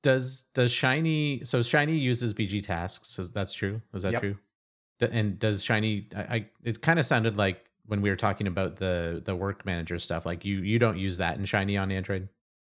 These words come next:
Speaker 2: Yeah, I do.
Speaker 1: Okay,
Speaker 2: I
Speaker 1: you
Speaker 2: use
Speaker 1: do.
Speaker 2: the worker runtime. That's, that's the way to do it on, on Android.
Speaker 1: So
Speaker 2: Um,
Speaker 1: I'm curious then, like, when I, back in the day, remember looking at some of this, because I think, I don't know if you had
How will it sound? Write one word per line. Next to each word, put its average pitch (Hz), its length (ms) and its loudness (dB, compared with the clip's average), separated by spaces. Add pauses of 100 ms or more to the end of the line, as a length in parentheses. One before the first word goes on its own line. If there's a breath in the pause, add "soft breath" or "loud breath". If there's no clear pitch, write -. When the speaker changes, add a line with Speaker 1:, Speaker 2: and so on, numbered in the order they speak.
(220)
Speaker 2:
Yeah, 156 140 4
I 226 60 2
do. 151 160 -4 (320)
Speaker 1:
Okay, 131 240 6
Speaker 2:
I 127 40 4
Speaker 1:
you 139 40 2
Speaker 2:
use 156 80 -2
Speaker 1:
do. - 40 -6
Speaker 2:
the 165 60 0
worker 135 220 0
runtime. 98 400 -2
That's, 120 300 0
that's 131 300 2
the 131 100 0
way 117 140 2
to 101 80 -2
do 104 160 -4
it 104 80 -2
on, 95 280 -2 (200)
on 101 140 -4
Android. 107 420 -4 (840)
Speaker 1:
So 135 260 8
Speaker 2:
Um, 131 60 8
Speaker 1:
I'm 127 400 4
curious 147 680 2
then, 101 160 4
like, 110 160 4
when 120 200 4
I, 143 540 0
back 120 320 0
in 135 60 4
the 120 80 6
day, 107 220 6
remember 101 400 2
looking 95 260 0
at 87 100 -2
some 92 220 2
of 87 100 -4
this, 85 240 0
because - 300 -4
I 104 80 4
think, 233 360 -2 (680)
I 131 80 4
don't 185 100 2
know 185 60 4
if 117 140 0
you 104 100 2
had 90 300 -4